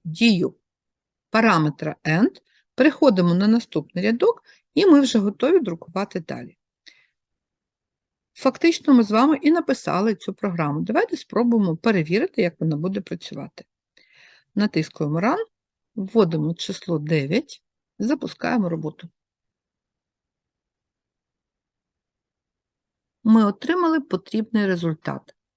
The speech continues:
Наша програма працює абсолютно правильно. Закоментуємо її. Розглянемо наступну задачу.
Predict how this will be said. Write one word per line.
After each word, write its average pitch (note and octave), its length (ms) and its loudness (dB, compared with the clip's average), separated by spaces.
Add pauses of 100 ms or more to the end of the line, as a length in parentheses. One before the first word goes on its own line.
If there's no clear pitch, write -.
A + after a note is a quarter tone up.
Наша G3 400 0
програма F#4+ 580 -2
працює D#4+ 480 0
абсолютно G3+ 540 -2
правильно. C#3+ 480 -8 (1120)
Закоментуємо A3+ 1160 4
її. D3+ 380 2 (1080)
Розглянемо D#4 500 6
наступну A#3 500 4
задачу. E3+ 600 -2